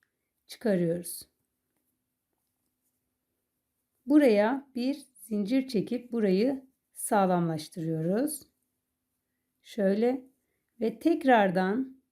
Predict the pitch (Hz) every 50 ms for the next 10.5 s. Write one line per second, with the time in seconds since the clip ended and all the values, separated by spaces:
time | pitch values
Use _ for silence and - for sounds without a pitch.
0 | _ - 240 180 - 240 240 226 220 190 185 170 156 175 - - - 302 - 294
1 | 285 269 247 202 180 208 202 196 208 226 240 233 - - - 214 190 180 165 180
2 | 185 190 226 262 262 - _ _ _ _ _ _ _ _ _ _ - 320 311 254
3 | 226 196 190 185 180 185 196 220 262 269 269 - - - 269 247 220 240 214 226
4 | 214 196 190 208 214 202 175 190 175 170 196 208 185 - _ _ - 240 240 202
5 | 185 175 170 190 190 190 - - 240 233 220 202 214 220 254 262 - - _ _
6 | _ _ _ _ _ _ _ _ _ _ _ _ _ _ _ _ _ _ _ _
7 | _ _ _ _ _ _ _ _ _ _ _ _ _ _ _ _ _ _ _ _
8 | _ _ _ _ _ _ _ _ _ _ _ _ _ _ _ _ _ _ _ _
9 | _ _ - - 233 214 180 170 170 175 208 240 254 254 - - 185 - 185 165
10 | - - 190 185 214 214 - - -